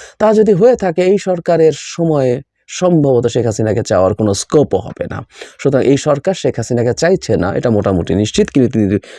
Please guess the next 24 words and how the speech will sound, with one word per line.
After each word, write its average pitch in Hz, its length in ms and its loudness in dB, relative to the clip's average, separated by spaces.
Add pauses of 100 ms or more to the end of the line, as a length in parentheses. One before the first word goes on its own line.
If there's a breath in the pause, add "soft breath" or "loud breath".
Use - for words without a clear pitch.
(120)
যুক্ত - 280 2
করলেন। 90 360 -2 (520 loud breath)
সমস্যা - 340 0
নেই, 131 140 0
পলিটিক্সের 117 760 -2
জায়গায় 98 380 -2
উনি, 110 120 -4
তারা - 120 -6
পলিটিক্স 185 440 2
করছেন 117 300 -2
না, 98 60 -2
কিন্তু 101 180 -2
তারা 101 220 0
যে 98 120 0
দায়িত্বে 110 440 0
আছেন, 123 300 -2 (720 loud breath)
এই 147 140 4
জায়গা 110 300 0
থেকে - 240 -8
এই 98 60 -4
ধরনের 95 320 -4
কথাবার্তা - 580 -6 (380)
হতেই 92 300 0
পারে। - 280 -6